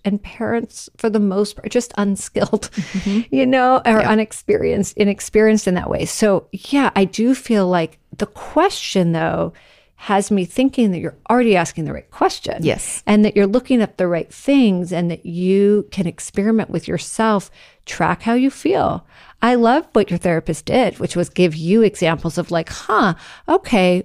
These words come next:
Speaker 1: what, what are the needs I'm having met? Can I try things out and see?"
Speaker 2: Mm-hmm.
Speaker 1: And I think it's only through that experimentation. You can't do it in your head. You really need to be
Speaker 2: You need to try
Speaker 1: in the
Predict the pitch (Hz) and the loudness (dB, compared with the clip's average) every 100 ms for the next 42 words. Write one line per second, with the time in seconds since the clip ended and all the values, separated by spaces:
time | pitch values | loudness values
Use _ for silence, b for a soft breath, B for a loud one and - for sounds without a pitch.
0 | _ 240 269 254 214 247 269 262 247 240 | _ 0 0 0 0 2 4 4 4 2
1 | 214 185 185 170 170 170 - 208 202 190 | 2 2 2 0 -2 -4 -4 0 0 -2
2 | 220 226 208 202 185 175 - 160 - 220 | -2 -2 0 0 2 0 -2 -8 -2 2
3 | 190 160 165 156 - 185 175 175 196 175 | 4 2 0 -4 -6 -6 -6 -4 0 2
4 | 170 165 - 208 240 247 - 190 - 196 | 2 -2 -4 -2 0 0 -2 -8 -2 0
5 | 180 165 - - 196 226 196 156 - - | 0 -4 -10 -4 0 0 -2 -6 -10 -10
6 | 156 147 - 160 170 - - - 139 - | -8 -8 -10 -8 -8 -6 -10 -8 -12 -14
7 | b b b b 208 220 - 254 - 196 | b b b b -4 -2 0 -2 0 2
8 | 185 170 - _ - 180 160 139 160 - | 4 2 -2 _ -2 0 -2 -2 -4 -4
9 | - _ - 214 247 254 233 226 - - | -10 _ -4 0 2 4 4 2 0 -8
10 | 180 - _ _ - 208 214 190 - 240 | -8 -10 _ _ 0 2 2 0 2 4